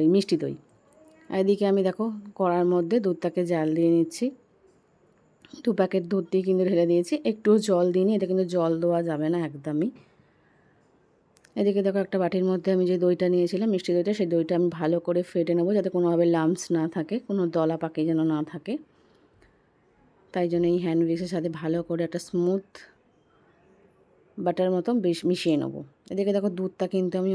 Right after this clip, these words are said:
অনবরত জাল দিতে থাকছি, কেন দুধ কিন্তু একদমই জাল দেওয়া বন্ধ করা যাবে না। দুধ জাল দিলে, জাল দেওয়া বন্ধ করে দিলে কিন্তু কড়াই লেগে যাবে, তাতে দুধ পুড়ে যাবে, তাতে খেতে ভালো লাগবে না। তাই কিন্তু দুধ অনবরত জাল দিয়ে যেতে হবে। তো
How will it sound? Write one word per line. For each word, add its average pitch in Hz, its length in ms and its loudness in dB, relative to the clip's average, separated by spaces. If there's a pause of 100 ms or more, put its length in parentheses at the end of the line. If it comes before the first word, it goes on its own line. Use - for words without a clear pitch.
অনবরত 175 400 0 (120)
জাল 160 140 -2 (120)
দিতে 160 160 -2 (100)
থাকছি, 170 300 -6 (200)
কেন 180 140 -6 (120)
দুধ 202 220 0
কিন্তু 190 200 0 (120)
একদমই 170 300 2 (880)
জাল 175 180 2 (100)
দেওয়া 180 160 2 (100)
বন্ধ 160 160 4 (100)
করা 170 220 0
যাবে 156 220 0
না। 202 60 0 (140)
দুধ 180 140 -2 (120)
জাল 156 220 0
দিলে, 165 140 2 (380)
জাল 160 200 2
দেওয়া 165 140 0 (100)
বন্ধ 156 140 4 (100)
করে 170 160 2
দিলে 165 200 2
কিন্তু 170 140 2 (100)
কড়াই 160 280 2
লেগে 151 260 2
যাবে, 151 240 -2
তাতে 165 180 -6 (300)
দুধ 165 120 -6 (100)
পুড়ে 180 200 2 (100)
যাবে, 156 260 0
তাতে 160 200 -8
খেতে 165 240 -4
ভালো 165 200 -2
লাগবে 160 260 -2
না। 220 120 -4
তাই 170 200 -4
কিন্তু 156 240 2
দুধ 165 120 -4 (120)
অনবরত 175 400 -4 (140)
জাল 143 160 -8 (120)
দিয়ে 165 120 2 (100)
যেতে 151 240 -4
হবে। 131 200 -16 (1700)
তো 196 80 2